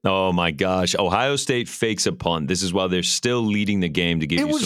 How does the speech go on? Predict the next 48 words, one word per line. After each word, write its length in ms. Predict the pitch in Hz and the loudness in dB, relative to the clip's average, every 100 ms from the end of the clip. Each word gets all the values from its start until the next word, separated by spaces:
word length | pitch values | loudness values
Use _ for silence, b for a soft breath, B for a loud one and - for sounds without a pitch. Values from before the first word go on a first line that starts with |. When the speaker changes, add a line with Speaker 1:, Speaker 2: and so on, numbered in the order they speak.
| 76 | 0
Speaker 1:
some 100 | 80 | 0
Speaker 2:
so 60 | |
Speaker 1:
reference 260 | 330 330 220 | 0 0 0
here. 80 | 233 | 0
Speaker 2:
obvious, 460 | 233 190 156 127 - | 0 0 -2 -4 -4
too. 320 | 214 208 156 | -2 -2 -2
I 60 | 180 | -2
don't 120 | 262 | 0
know 140 | 269 208 | 0 0
if 40 | |
you 120 | 156 - | 0 0
Speaker 1:
Yes. 220 | - 269 | 0 -2
Speaker 2:
could 80 | 240 | -2
tell, 260 | 262 285 | -2 -2
but 360 | 220 190 - - | -2 -4 -8 -4
from 220 | 190 185 | -2 0
where 220 | 196 269 | 0 0
we're 280 | 226 214 220 | 0 0 0
at, 380 | 190 185 156 B B B _ | 0 0 -2 B B B _
it 140 | 202 208 | -2 0
is, 240 | 196 151 | 0 0
like, 240 | 160 131 | 0 -2
very 640 | 110 110 156 165 180 175 147 | -4 -2 0 0 0 0 -2
clear 360 | - 160 156 | -2 0 0
that 200 | 135 123 | 0 0
this 180 | 135 131 | -2 -2
is 140 | 127 | -6
about 280 | 127 135 135 | -2 0 0
to 60 | 147 | -2
be 140 | 139 | -2
a 60 | 127 | -2
fake, 420 | - 127 127 127 | 0 -2 -2 -2
and 120 | 135 135 | -2 0
I 140 | 143 | 2
am 340 | 139 135 127 139 | 0 0 2 2
losing 460 | 156 151 127 135 | 0 0 0 0
my 240 | 131 135 123 | 0 2 2
mind 520 | 131 135 127 127 113 | 2 2 0 0 0
that 180 | 113 - | 0 0
we 60 | 117 | 0
Speaker 1:
I 60 | |
Speaker 2:
are 40 | 139 | 0
Speaker 1:
was 160 | 160 | 0
in 80 | 127 | 0
Speaker 2:
not 120 | 120 | 0
Speaker 1:
the 40 | 107 | 0
bathroom. 260 | 107 139 | 0 0
Speaker 2:
prepared. 200 | 120 123 | 0 -4